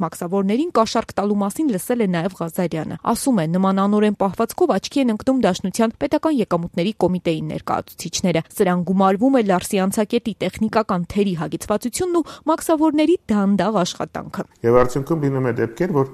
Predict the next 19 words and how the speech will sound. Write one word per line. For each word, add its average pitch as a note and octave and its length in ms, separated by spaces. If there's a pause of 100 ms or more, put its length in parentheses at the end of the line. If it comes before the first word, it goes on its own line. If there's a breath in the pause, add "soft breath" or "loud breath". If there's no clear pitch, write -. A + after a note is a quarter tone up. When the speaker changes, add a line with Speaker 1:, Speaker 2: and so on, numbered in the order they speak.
(100)
Speaker 2:
այդ C#3 180
հրահանգները A2+ 600
կիսատ A#2+ 400
են C#3+ 80
կատարվում, E3 500 (220)
խոչընդոտներ A#2 720 (160)
և G2 160
բարերներ F#2 560
են F#2 140
առաջանում, A2+ 580
էլ B2 120
չեմ C3 280
ասում, E3 320
որ D#3 180 (220)
բազմիցս A2+ 480
մենք F#2+ 220
նշել G#2+ 340
ենք, D#3 240
որ C3+ 120